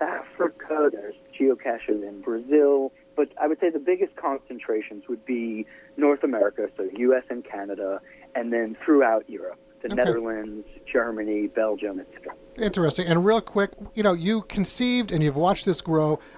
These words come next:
Speaker 2: but what do you think engages people the most and continues to have them geocaching and, and playing the game around the world?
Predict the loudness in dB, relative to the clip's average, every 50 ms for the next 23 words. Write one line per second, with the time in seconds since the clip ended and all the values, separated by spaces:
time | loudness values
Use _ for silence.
0 | -6 -4 -4 -2 2 2 4 4 4 4 2 2 0 -2 0 0 0 0 0 -2
1 | -4 -4 0 2 2 2 2 2 -2 -4 -4 -4 -4 -2 -2 -2 0 0 2 2
2 | 4 4 2 2 0 -2 -4 -2 0 0 0 0 0 0 0 0 0 0 0 2
3 | 2 2 2 2 2 0 0 -2 -2 0 2 2 2 2 0 -2 -2 -2 -2 -2
4 | 0 0 0 2 0 0 -2 -6 -10 -16 -12 -6 0 4 4 4 4 2 0 -2
5 | 0 0 0 0 0 0 2 2 0 0 -2 -4 -6 -2 0 2 2 2 2 0
6 | 0 0 0 2 2 2 0 0 0 -2 -2 -4 -4 -8